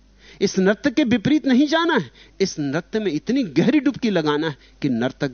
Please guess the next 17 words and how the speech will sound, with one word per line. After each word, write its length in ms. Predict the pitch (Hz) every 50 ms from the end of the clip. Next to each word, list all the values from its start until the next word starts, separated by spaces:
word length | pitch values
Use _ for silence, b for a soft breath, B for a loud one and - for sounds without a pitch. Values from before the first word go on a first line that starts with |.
| 113 -
भी 100 | 151 147
हाथ 380 | 123 - 123 139 135 - -
में 80 | 135 123
आ 140 | 123 120 113
जाए, 280 | - - 123 - - b b b b b -
कि 60 | 139
नर्तक 360 | 131 131 135 139 - 156 147
भी 160 | 131 123 156 151
पकड़ 300 | - 151 - - 151 151
में 120 | 151 139
आ 140 | 131 117 107
जाए। 260 | - - - - - - - _ _ _ _ _ _ _ _ _ _ _ _ _ _ _ _ _ _ _ b b b b b b -
मेरा 260 | 131 131 143 143 143 139
सन्यास 680 | - - 139 131 139 156 165 170 170 - - - - - _ -
एक 200 | 147 135 - -
नई 460 | - 113 117 113 120 131 143 156 151
ही 340 | 139 - 160 170 170 -